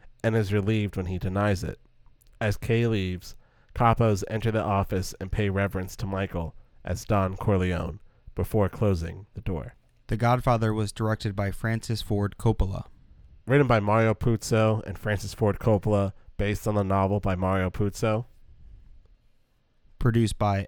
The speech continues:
Speaker 2: Albert S. Ruddy.
Speaker 1: Music by Nino Rota.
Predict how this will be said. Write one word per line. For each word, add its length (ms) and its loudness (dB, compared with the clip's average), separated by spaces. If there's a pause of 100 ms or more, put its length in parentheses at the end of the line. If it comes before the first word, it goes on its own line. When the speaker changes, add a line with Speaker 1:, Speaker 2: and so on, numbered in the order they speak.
Speaker 2:
Albert 400 0
S. 320 -2
Ruddy. 320 0 (1200)
Speaker 1:
Music 380 4
by 240 4
Nino 360 2
Rota. 500 2